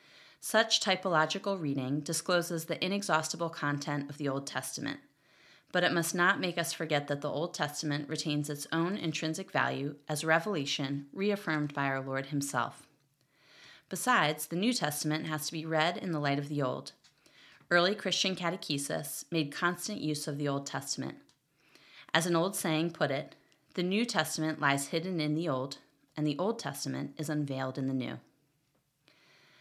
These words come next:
Typology indicates the dynamic movement toward the fulfillment of the divine plan, when God will be everything to everyone.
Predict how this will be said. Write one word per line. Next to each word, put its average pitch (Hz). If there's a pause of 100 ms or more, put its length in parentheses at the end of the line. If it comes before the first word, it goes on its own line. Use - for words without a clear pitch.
(200)
Typology 214
indicates 175
the 160
dynamic 147
movement 143
toward 147
the 143
fulfillment 196
of 147
the 147
divine 143
plan, 135 (600)
when 165
God 170
will 156
be 147
everything 190
to -
everyone. 131